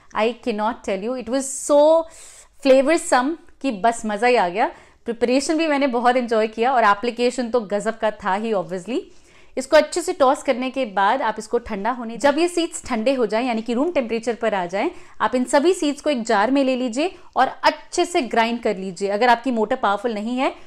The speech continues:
तो आप थोड़े-थोड़े सीड्स करके, अ, ग्राइंड कीजिए, सब एक साथ मत कीजिए। जब आप इसको अच्छे से ग्राइंड कर लेंगे तो सारे के सारे सीड्स पाउडर में तब्दील हो जाएंगे, लेकिन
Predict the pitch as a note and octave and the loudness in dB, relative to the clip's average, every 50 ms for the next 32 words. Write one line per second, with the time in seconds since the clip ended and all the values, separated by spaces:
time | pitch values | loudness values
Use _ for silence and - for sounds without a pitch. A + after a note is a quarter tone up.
0 | - - - B3+ C4 C4 C4+ - D#4 D#4 D#4+ F4 - E4 D4+ D#4 D#4 C#4 C4+ C4+ | -12 -4 0 0 0 0 0 0 0 2 2 2 0 0 0 0 0 -2 -4 -2
1 | C4+ - B3+ A#3 A#3 C4+ C4+ C4+ C4 - - G#3+ F#3 G3+ G#3+ G#3 G#3+ A#3+ A#3 - | 0 0 0 2 2 0 0 0 0 -2 -2 -4 -2 -2 -2 -2 -2 -2 -4 -4
2 | B3 A#3 G3 A3+ C#4 C#4+ - B3+ G#3+ G#3+ G#3 - A#3 A3+ A3+ A3+ A3 G#3+ - A3 | -6 -6 -4 -4 -4 -2 -2 -2 -2 -2 -2 -2 -4 -4 -4 -6 -10 -10 -8 -10
3 | A3 F#3+ G3 B3+ E4 G#4+ - _ _ _ - - _ - - - _ - - G3 | -8 -6 -4 -4 -4 -4 -6 _ _ _ -20 -20 _ -20 -20 -20 _ -8 0 2
4 | D4+ D#4+ F4+ F4+ F4+ D#4+ - - E4 D#4+ C#4+ - - - - - - F#4+ F#4 - | 4 4 4 4 2 -2 -4 0 2 2 2 2 -4 -10 -6 0 0 0 2 2
5 | - F#4+ D4 A#3 B3 A#3+ A#3+ A#3+ C4 C4+ C4 B3 A3 G3 G#3+ G#3 G#3 G#3 G3+ A3+ | 0 -2 0 0 0 0 2 2 0 0 0 0 -2 -2 -2 -4 -4 -4 -2 0
6 | A#3+ G3+ E3 - - - - A#3+ A3+ - C4+ A#3 A#3+ D4 D4 - E4 D#4+ D#4+ D4 | 0 -2 -2 -4 -14 -12 -12 -8 -2 2 2 4 4 2 0 -2 -4 -2 0 2
7 | C4 B3 C#4 C#4 - C4 C4+ C#4+ C#4+ - - - - G#3 G#3 G#3 A#3+ C#4 C#4 C#4+ | 2 2 2 0 -2 -4 -4 -4 -4 -8 -6 0 2 2 2 2 2 0 0 2
8 | C#4+ C#4 B3+ A#3 C#4 C#4+ C4+ C4+ C4 A3+ C4 B3+ B3 B3 C#4+ E4+ F4 - - - | 0 0 -2 0 -2 0 0 0 0 0 -2 -2 -2 -2 -2 -4 -4 -6 -16 -20
9 | - - A3+ A#3+ B3 A#3+ A#3+ A3+ F#3+ F3 | -12 -4 2 2 2 2 2 -2 -8 -8